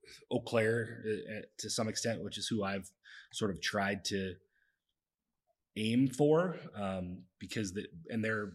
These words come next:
they roll out their two, their ten guys or twelve guys, and they're, you know, at their own tournament, their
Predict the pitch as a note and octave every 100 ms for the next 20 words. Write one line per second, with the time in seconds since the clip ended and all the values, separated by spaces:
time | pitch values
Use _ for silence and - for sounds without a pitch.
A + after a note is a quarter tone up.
0 | A2+ A#2+ A2 G#2 F#2+ G#2 G#2+ - G#2+ G2
1 | - - - G#2 G2+ - G2+ F#2+ F2+ F#2+
2 | F2+ E2+ G2+ F#2+ F2+ F#2 F#2 F#2 F#2 G2
3 | F#2 _ _ _ - _ _ _ _ -
4 | - - G2+ F#2+ - G#2 A#2+ A#2+ A#2+ A#2
5 | A2 - D3+ G2+ F2+ A2+ - - _ _
6 | _ _ _ - G#2 A2+ G#2